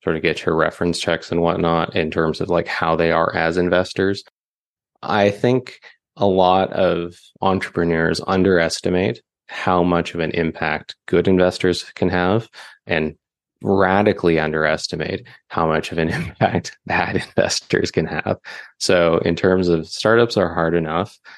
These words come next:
if you have someone basically dragging you in the wrong direction constantly, that's not a good thing. And that's also something that's oftentimes fatal to an early stage company. So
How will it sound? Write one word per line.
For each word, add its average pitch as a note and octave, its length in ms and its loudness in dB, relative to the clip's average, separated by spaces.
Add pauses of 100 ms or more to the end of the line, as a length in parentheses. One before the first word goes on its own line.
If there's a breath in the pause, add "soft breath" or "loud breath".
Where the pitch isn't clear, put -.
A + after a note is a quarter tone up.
(160 loud breath)
if F2+ 160 -4
you - 80 0
have F#2 160 2
someone F#2 320 2
basically F2 420 0
dragging E2 640 0
you F2 100 2
in E2 80 2
the D#2+ 80 -2
wrong D#2+ 240 -2
direction E2+ 520 0
constantly, G#2 680 0 (540 loud breath)
that's G#2+ 320 2
not D#2+ 280 2
a D#2+ 40 -4
good E2 280 0
thing. G#2+ 400 0
And E2+ 280 2
that's E2+ 200 2
also E2+ 340 0
something E2 340 -2
that's - 580 -4 (160)
oftentimes D#2+ 1200 0 (380 loud breath)
fatal E2+ 640 0
to F#2 140 4
an E2+ 100 0
early E2 320 0
stage - 320 -2
company. - 480 -6 (340 loud breath)
So - 520 2